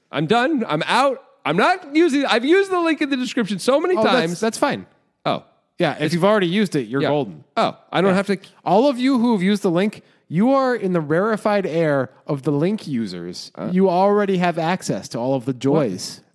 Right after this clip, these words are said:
Speaker 1: I thought I had to click it every time.
Speaker 2: Nope. You're just a dumb guy.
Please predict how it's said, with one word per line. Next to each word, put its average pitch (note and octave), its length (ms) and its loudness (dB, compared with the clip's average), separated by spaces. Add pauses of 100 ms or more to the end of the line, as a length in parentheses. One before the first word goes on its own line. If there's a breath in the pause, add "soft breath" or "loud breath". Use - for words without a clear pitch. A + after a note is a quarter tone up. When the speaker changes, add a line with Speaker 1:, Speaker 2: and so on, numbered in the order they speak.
Speaker 1:
I F3+ 160 -2
thought G3 220 -2
I F#3 60 2
had F3+ 160 -2
to E3 80 -8 (180)
click G3+ 180 -4
it F#3 60 0
every F3+ 220 -2
time. - 560 -4
Speaker 2:
Nope. A#3+ 300 0 (360)
You're F#3+ 200 4
just G#3 260 -2
a G#3+ 40 -4
dumb G#3+ 220 -2
guy. A2 220 -2